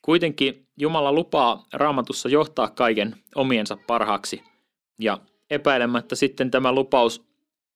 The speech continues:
lopulta pitää sisällään myös ne harharetket ja kärsimykset, joita me ei ite oltais meidän elämään valittu. Mooseksen elämä opettaa meille selkeästi, että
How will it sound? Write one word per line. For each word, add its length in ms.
lopulta 360
pitää 340
sisällään 480
myös 280
ne 80
harharetket 640
ja 80
kärsimykset, 760
joita 240
me 120
ei 160
ite 240
oltais 320
meidän 240
elämään 460
valittu. 540
Mooseksen 440
elämä 320
opettaa 480
meille 240
selkeästi, 600
että 240